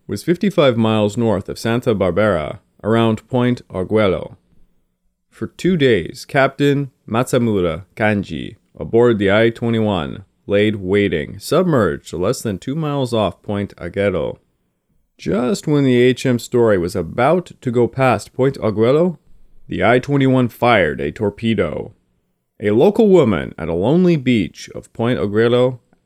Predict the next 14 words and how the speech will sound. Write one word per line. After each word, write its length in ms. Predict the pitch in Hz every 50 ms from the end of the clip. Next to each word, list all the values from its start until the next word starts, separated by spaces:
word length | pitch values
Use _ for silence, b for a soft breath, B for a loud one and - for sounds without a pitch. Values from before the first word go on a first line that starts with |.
| _ - 92
alongside 540 | 90 92 104 120 123 - - 139 131 123
a 80 | 110 101
young 440 | 101 107 110 117 120 120 120 123 120
high 180 | 123 120 123
school 320 | 120 - - - 101 90 90
student 500 | - - 87 85 76 67 73 69 - -
named 400 | - 71 78 80 78 78 - - _ - -
Jack 340 | - 110 113 127 131 -
Sutton, 500 | - - - 120 113 92 80 - - - - _ _
saw 300 | _ - - 87 82 87
the 80 | 98 101
torpedo. 640 | - 120 104 - 123 123 127 - - - - - - _ _ _ _ _ _ - - _ _
They 120 | - 101 127
recalled, 640 | 156 170 160 - 127 101 90 85 80 101 147 -